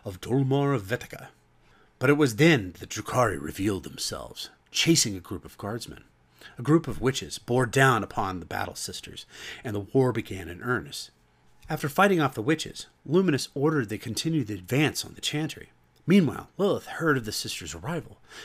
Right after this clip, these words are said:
and prepared to meet them in a spectacle that would truly test her abilities.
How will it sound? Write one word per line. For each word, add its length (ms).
and 120
prepared 320
to 40
meet 220
them 140
in 80
a 40
spectacle 520
that 160
would 100
truly 500
test 380
her 100
abilities. 640